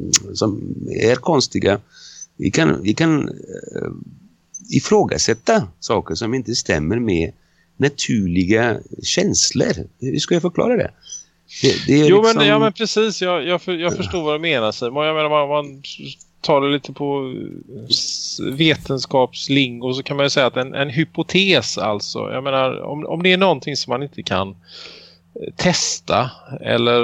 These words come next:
Speaker 2: eller, eh, veta om man observerar det på rätt sätt eftersom man inte själv vet vad man har för referensram.
Speaker 1: Mm.
Speaker 2: Eh, till exempel då, va? Jag menar, då måste den hypotesen man sätter upp, den måste vara rimlig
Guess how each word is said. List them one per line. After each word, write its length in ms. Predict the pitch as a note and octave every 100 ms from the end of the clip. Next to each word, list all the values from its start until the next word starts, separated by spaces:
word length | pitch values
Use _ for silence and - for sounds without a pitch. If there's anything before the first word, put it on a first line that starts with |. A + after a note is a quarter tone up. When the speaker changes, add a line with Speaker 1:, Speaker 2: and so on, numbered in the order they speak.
| A#2
Speaker 2:
eller, 580 | A2+ A#2+ B2 A#2+ - -
eh, 520 | B2 - - - A#2+
veta 520 | D3+ C3+ - - G#2
om 140 | G#2+ A2+
man 180 | A2+ A#2+
observerar 760 | A#2 - B2+ B2 B2+ G#2 G#2+
det 80 | A#2
på 120 | C3
rätt 240 | A#2+ G#2
sätt 360 | - A2+ F#2 -
eftersom 300 | A2 - A#2
man 140 | A2
inte 200 | A#2+ A2+
själv 320 | G#2+ A#2+ G2+ G#2+
vet 260 | G2+ -
vad 80 | G2+
man 120 | A2+
har 140 | A#2+ G#2
för 140 | F#2+
referensram. 1000 | F#2+ - A2+ D3 A#2 - G#2+ C3+ F3 A2+ - _ _ _ -
Speaker 1:
Mm. 160 | C3+ E3+ - _ _ -
Speaker 2:
Eh, 180 | G#2+ A#2
till 140 | C3
exempel 420 | C3 A#2 G2 A2+
då, 100 | A2+
va? 220 | D2+ B1+
Jag 140 | - C#3+
menar, 160 | D3+
då 180 | C3 D3+
måste 400 | D3+ F#3+ - -
den 220 | C#3 D#3 B2
hypotesen 960 | C3+ - C3+ - F3 C3 G#2+ - A2+
man 140 | A#2 A#2
sätter 380 | - B2 - D3
upp, 280 | E3 -
den 140 | - B2
måste 300 | F3+ - B2
vara 180 | A2+ A2+
rimlig 760 | G3 F3 G#2 G2+ D3 G3+